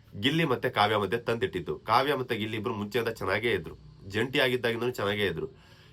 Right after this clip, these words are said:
ಇವರಿಬ್ರು ಕೂಡ ದೂರ ಆಗೋದಕ್ಕೆ, ಕಾವ್ಯ ಮನ್ಸಲ್ಲಿ ಅಣ್ಣ ಅನ್ನೋ ಭಾವನೆ ಬರೋದಕ್ಕೆ, ಫ್ರೆಂಡ್‌ಶಿಪ್ಪು ಇಲ್ಲ, ಮಣ್ಣಂಗಟ್ಟಿನೂ ಇಲ್ಲ, ಲವ್ ಫೀಲಿಂಗ್ ಅಂತೂ ಮೊದಲೇ ಇಲ್ಲ ಅಂತಂದೇಳಿ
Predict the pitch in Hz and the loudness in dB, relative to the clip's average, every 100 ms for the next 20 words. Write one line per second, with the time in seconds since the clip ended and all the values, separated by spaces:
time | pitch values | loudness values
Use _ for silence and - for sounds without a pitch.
0 | - 123 135 131 135 180 160 147 120 117 | -2 2 2 2 4 4 4 2 4 4
1 | 139 135 127 123 120 123 113 107 139 135 | 4 4 4 2 2 0 4 4 4 2
2 | 127 120 117 107 92 107 127 120 92 101 | 0 -2 0 2 2 2 2 2 2 2
3 | 117 104 98 95 98 - 98 120 147 147 | 2 -2 -2 -2 -2 -2 -2 -2 -6 -4
4 | 156 143 123 117 101 113 120 117 127 117 | -2 0 2 0 0 -2 -2 -2 -2 -2
5 | 107 101 87 107 123 - 117 110 107 98 | -2 -2 0 2 0 0 -2 -2 -6 -6
6 | 82 82 110 110 101 98 95 95 | -6 -2 -2 0 -4 -4 -2 -2